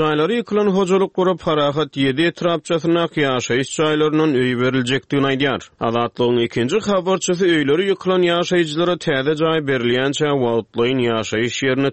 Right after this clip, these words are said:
tapmagyň aýdylanyny habar berýär. Habarçymyz öz çeşmelerini salgynyp, häkimetleriň teke bazaryň töweregindäki jaýlary hemde teke bazaryň özüni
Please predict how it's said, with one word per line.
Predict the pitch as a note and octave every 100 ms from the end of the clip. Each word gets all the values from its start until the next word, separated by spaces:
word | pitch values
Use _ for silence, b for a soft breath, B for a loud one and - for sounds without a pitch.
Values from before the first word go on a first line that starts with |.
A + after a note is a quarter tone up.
| -
tapmagyň | A2 - A2 A#2+ B2
aýdylanyny | A#2 G2+ A2 B2+ B2+ C#3 C3+
habar | A#2 G#2+ A#2 A2+
berýär. | B2 B2 A#2+ - -
Habarçymyz | B2 A#2+ A#2 - A#2+ A#2+
öz | C#3 G3+ -
çeşmelerini | F#3+ F3+ F3 F3+ F3 F3
salgynyp, | F#3 F3 F3 F3 D#3 E3
häkimetleriň | C#3 - C3+ C3 - C3 D3+ C#3 -
teke | C3 D3+ C#3
bazaryň | D3+ D3 D3+ D#3 -
töweregindäki | B2+ A#2+ A#2 A2+ A2 A2 B2 C3
jaýlary | C#3 C3+ C3+ C#3
hemde | C#3 C#3+ -
teke | - A#2 B2+ B2+
bazaryň | C3+ C3 C3+ G2+ A2+
özüni | A2 G#2+